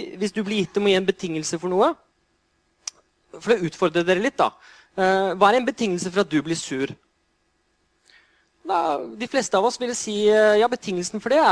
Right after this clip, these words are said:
at du tråkker meg på beina, at du lyver for meg, eller et eller annet sånt.» Et eller annet som går forut for i tid, og som forårsaker, som har som konsekvens, eh, at jeg blir sur. Det er en betingelse for det.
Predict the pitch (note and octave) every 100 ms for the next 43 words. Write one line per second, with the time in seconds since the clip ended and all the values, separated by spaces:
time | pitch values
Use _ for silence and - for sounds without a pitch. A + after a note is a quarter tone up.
0 | F3 - G3+ G3 G3 E3 D#3+ C#3 D3 D3+
1 | D#3+ F3+ A#3 A#3 A#3 A#3 - E3+ E3 D#3+
2 | - F3+ F3+ F3+ F#3 F#3 D#3+ D#3+ D3 C3+
3 | A#2 G#2 - _ _ _ _ _ _ _
4 | _ - - C4+ A3 - G3+ F#3+ G#3 -
5 | E3 D#3+ F3 - A3+ C4+ A3 _ _ F#3+
6 | - A#3 C#4 A3 _ - _ F3 G#3 G3
7 | - D#3+ E3 - F3+ D#3+ - B3+ A3 -
8 | F3 F3+ E3 D#3+ - - A#3 - - _
9 | _ _ _ _ _ _ _ - F3+ F3
10 | F3+ - _ - - _ D#3+ C3 C3 B2+
11 | A2 - _ - F3 F#3 F#3+ - D#3 C3
12 | - G#3+ - C3+ C3 A#2+